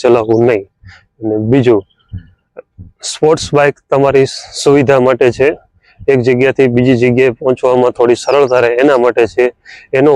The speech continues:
ઉપ-, ઉપયોગ ક્યારેય રેસિંગ કરવા માટે ના કરવો.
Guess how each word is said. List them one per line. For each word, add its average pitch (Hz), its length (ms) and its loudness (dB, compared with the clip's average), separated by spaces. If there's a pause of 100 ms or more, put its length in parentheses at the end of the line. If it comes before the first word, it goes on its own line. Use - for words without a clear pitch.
ઉપ-, 127 420 2
ઉપયોગ 135 440 2
ક્યારેય 135 580 0
રેસિંગ 139 420 0
કરવા 147 220 2
માટે 127 200 0
ના 123 200 2
કરવો. 98 360 -6